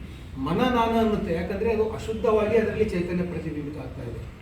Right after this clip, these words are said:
ಅದು ಶುದ್ಧವಾಗಿ ಆದಾಗ ಅದು ತನ್ನ ಅರಿವಿನ ಸ್ವರೂಪದಲ್ಲಿ ಬರ್ತದೆ. ಈ ಅಂತರಂಗದೊಳಗೆ ಅರಿವನ್ನ ಕಂಡಂತಹ ಬಸವಣ್ಣನವರು ತನ್ನೊಳಗೆ ಅಂತರಂಗದಲ್ಲಿ ಅರಿವಾಗಿ,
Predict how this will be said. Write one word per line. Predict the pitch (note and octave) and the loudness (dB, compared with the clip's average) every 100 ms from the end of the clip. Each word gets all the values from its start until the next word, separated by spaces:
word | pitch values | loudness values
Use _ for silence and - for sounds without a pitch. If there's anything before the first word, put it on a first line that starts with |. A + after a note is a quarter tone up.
| - - - - - C#3 | -14 -14 -14 -14 -12 -4
ಅದು | D3 | -2
ಶುದ್ಧವಾಗಿ | - D#3 E3 A3+ A#3 A3+ A3 - - - - - | -2 -2 2 4 4 2 0 -4 -8 -12 -14 -10
ಆದಾಗ | D3 D3 A#2 | -6 -4 -4
ಅದು | - - - F#3+ F#3+ | -4 -4 -4 -2 -2
ತನ್ನ | D#3 E3 | -2 -4
ಅರಿವಿನ | - E3 F3 A3 | -4 -4 -2 0
ಸ್ವರೂಪದಲ್ಲಿ | G#3+ F3 F3+ E3 - A3+ | 0 0 -2 0 0 2
ಬರ್ತದೆ. | A3 - C3 - - - - - - G#3 | 0 -2 -6 -8 -8 -10 -12 -12 -4 2
ಈ | |
ಅಂತರಂಗದೊಳಗೆ | A3+ - F3+ A#3+ A#3 A#3 A3 G#3 G3 F3 E3 - - - - - | 2 2 0 2 2 4 6 6 4 2 2 2 0 -2 -6 -2
ಅರಿವನ್ನ | D3+ G#3 A3+ A#3 | 2 6 6 4
ಕಂಡಂತಹ | - G3+ G3+ F#3 E3+ E3 | 2 0 0 0 -2 -2
ಬಸವಣ್ಣನವರು | D#3 - D3+ D3 C3 B2 C#3 F3+ - - - - - - - | -2 -4 -4 -2 -2 -2 -2 -2 -4 -6 -10 -8 -8 -6 -6
ತನ್ನೊಳಗೆ | D3+ D#3 C#3+ F3+ A3 - E3+ F#3 - - - - - - | -4 -2 2 6 6 6 4 -2 -4 -8 -8 -8 -8 -2
ಅಂತರಂಗದಲ್ಲಿ | F3+ F3+ A#3 A3+ A#3 A3+ A3+ A3 A3+ F3+ | 0 4 4 4 6 6 6 6 6 6
ಅರಿವಾಗಿ, | G#3 A3 F#3+ | 6 6 4